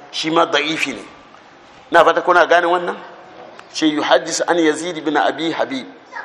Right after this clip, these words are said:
an Abi Wahab." Abu Wahab majhul ne, ku gyala a kai. Abu Wahab ba shi ne wancan fa ba, ba shi ne Wahab ibn Jarir ba.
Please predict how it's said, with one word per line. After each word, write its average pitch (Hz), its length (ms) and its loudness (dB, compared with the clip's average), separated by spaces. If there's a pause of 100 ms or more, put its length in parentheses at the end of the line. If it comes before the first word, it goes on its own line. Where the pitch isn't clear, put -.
(260)
an 170 180 4
Abi 139 260 -2
Wahab." 165 320 4 (840)
Abu 160 280 2
Wahab 202 220 8 (500)
majhul 143 460 2
ne, 139 100 -2
ku 139 140 -6
gyala 160 340 6
a - 40 -4
kai. 117 160 -8 (1300)
Abu 131 240 0
Wahab 180 260 6 (500)
ba 196 120 2
shi 220 360 -2
ne 220 80 4
wancan 175 640 4
fa - 200 2
ba, 131 160 4 (840)
ba 143 120 2
shi 196 260 -4
ne 165 240 4
Wahab 180 300 4
ibn 156 240 -2
Jarir 123 380 -2
ba. 104 100 0